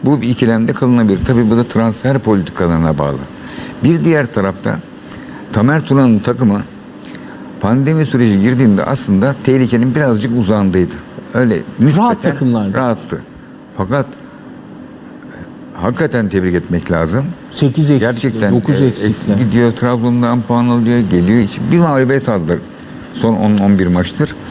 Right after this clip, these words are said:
Speaker 1: Onun için Antalyaspor takımında ve Tamer Tuna'yı da özellikle
Speaker 2: Hemen
Speaker 1: hakikaten
Speaker 2: bunu güçlendirmek için grafiği vereyim mi
Speaker 1: Affedin,
Speaker 2: hocam?
Speaker 1: şunu da söyleyeyim, pardon. Alanyaspor takımında bir yerde çözülecektir yani sonuç. Geçen hafta
Speaker 2: Tabii onlar kupaya
Speaker 1: teknik direktörlüğü çok önemli.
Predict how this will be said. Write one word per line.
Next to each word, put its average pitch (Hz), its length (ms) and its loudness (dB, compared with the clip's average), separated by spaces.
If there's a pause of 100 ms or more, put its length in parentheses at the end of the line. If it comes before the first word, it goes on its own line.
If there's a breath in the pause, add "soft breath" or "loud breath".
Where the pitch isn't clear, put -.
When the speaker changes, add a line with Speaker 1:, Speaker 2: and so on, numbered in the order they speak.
(580 loud breath)
Speaker 1:
Onun 143 160 4
için 127 160 2
Antalyaspor 123 680 0
takımında 117 640 2
ve 113 80 2
Tamer 117 320 2
Tuna'yı 117 360 2
da 113 60 2
özellikle 113 600 0 (420 loud breath)
Speaker 2:
Hemen 220 220 4
Speaker 1:
hakikaten 208 200 4
Speaker 2:
bunu 202 100 6
güçlendirmek 196 680 4
için 196 180 2
grafiği 190 360 4
vereyim 214 180 4
mi - 60 2
Speaker 1:
Affedin, 135 180 -2
Speaker 2:
hocam? 127 120 0
Speaker 1:
şunu 147 180 2
da 120 60 0
söyleyeyim, 98 340 2
pardon. 95 300 0
Alanyaspor 120 640 2
takımında 117 500 2
bir 151 40 4
yerde 110 280 2
çözülecektir 101 640 0
yani 71 180 -2
sonuç. 73 240 -4
Geçen 104 260 0
hafta 117 220 0
Speaker 2:
Tabii 120 180 2
onlar 139 220 0
kupaya 135 440 0
Speaker 1:
teknik 156 360 -2
direktörlüğü 117 460 2
çok 101 180 0
önemli. 85 280 2